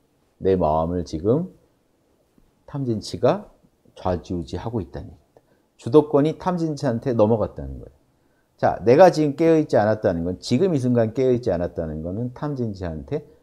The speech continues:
주도권을, 운전대를 넘겼다는 겁니다. 근데 내가 "몰라, 괜찮아, 자명하는" 순간 다시 운전대를 뺏어옵니다. 이 운전대 주고받는 이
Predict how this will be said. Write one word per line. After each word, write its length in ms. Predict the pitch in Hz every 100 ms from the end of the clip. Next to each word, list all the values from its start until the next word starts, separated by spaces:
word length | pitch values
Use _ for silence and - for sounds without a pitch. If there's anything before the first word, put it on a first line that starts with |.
| _
주도권을, 600 | - 92 95 - 82 104 -
운전대를 680 | 87 87 85 80 82 143 -
넘겼다는 580 | 78 76 92 - 67 -
겁니다. 100 | - _ _ _ _ _ _ _ _ _ _ _ _ _ _
근데 160 | - 120
내가 500 | 110 113 143 160 -
"몰라, 320 | 113 139 208 175
괜찮아, 460 | 143 135 143 131
자명하는" 520 | 127 120 123 127 127
순간 320 | 120 117 135 127
다시 420 | 123 123 208 - - _ -
운전대를 720 | 98 101 101 90 90 113 117
뺏어옵니다. 600 | 120 123 117 73 53 - _ _ _ _ _ _ -
이 120 | 90
운전대 500 | 92 95 107 95 87
주고받는 640 | - 87 95 85 82 78
이 80 | 80